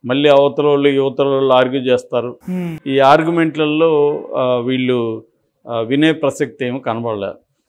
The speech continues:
Speaker 1: అయ్-, అయ్యే ప్రసక్తి ఏమి కనబడలేదు. ఇది, ఆ,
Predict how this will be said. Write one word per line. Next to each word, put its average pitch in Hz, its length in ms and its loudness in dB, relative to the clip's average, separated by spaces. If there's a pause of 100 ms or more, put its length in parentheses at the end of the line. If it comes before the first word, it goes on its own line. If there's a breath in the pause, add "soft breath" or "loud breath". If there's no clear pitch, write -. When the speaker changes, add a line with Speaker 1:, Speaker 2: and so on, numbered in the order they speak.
(160)
Speaker 1:
అయ్-, 120 300 -2
అయ్యే 131 220 4
ప్రసక్తి 127 560 -4
ఏమి 120 120 -6
కనబడలేదు. 113 760 -6
ఇది, 143 640 -2 (140)
ఆ, 117 500 -4